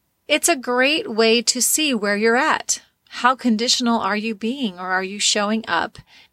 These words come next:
in an unconditionally loving way?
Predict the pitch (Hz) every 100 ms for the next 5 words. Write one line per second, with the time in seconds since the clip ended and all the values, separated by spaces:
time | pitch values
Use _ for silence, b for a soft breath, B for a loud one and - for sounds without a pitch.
0 | _ - 220 247 - 190 190 190 - 190
1 | 240 269 - 185 185 185 208 196 196 196
2 | 214 240 - 185 175 185 185 190 170 170